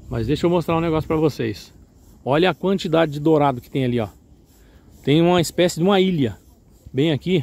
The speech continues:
uma ilhinha de pedra. E olha pra vocês verem como que pula peixe aqui. Dá uma olhadinha. Olha ali naqueles escurinhos ali, ó.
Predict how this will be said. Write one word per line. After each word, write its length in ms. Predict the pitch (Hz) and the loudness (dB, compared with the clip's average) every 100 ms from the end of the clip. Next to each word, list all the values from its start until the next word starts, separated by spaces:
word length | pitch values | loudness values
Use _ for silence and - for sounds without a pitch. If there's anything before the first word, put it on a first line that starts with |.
| - | -2
uma 160 | 123 131 | -6 -2
ilhinha 240 | 135 143 | 2 2
de 100 | 127 | 2
pedra. 400 | 123 143 160 110 - - - _ _ - - - - - - | 0 0 -2 -4 -12 -20 -20 _ _ -20 -20 -20 -20 -14 -2
E 100 | 123 | 0
olha 220 | 139 160 | 2 0
pra 140 | 170 | -2
vocês 340 | 151 147 151 135 | -2 -2 -2 -2
verem 160 | 135 | -2
como 240 | 135 151 160 | -2 -2 -2
que 140 | 165 | -6
pula 320 | - 170 185 | -4 -2 -2
peixe 320 | - 156 139 | -2 -4 -4
aqui. 260 | 139 127 110 - _ - - - - - - - - - - - - - - - - - - - | -6 -6 -8 -12 _ -20 -20 -20 -20 -20 -20 -20 -20 -20 -20 -20 -20 -20 -20 -20 -20 -20 -20 -12
Dá 200 | 120 127 | -2 0
uma 100 | 160 | 0
olhadinha. 500 | 170 180 131 131 104 - _ - - _ - _ - - - - - - | 0 0 0 -2 -2 -10 _ -20 -20 _ -20 _ -20 -20 -20 -20 -16 -2
Olha 180 | 127 147 | 2 4
ali 140 | 151 | 4
naqueles 360 | 143 160 156 151 | 2 0 -2 -2
escurinhos 480 | - 165 139 151 | -4 0 2 4
ali, 160 | 143 180 | 4 4
ó. 120 | 123 | 2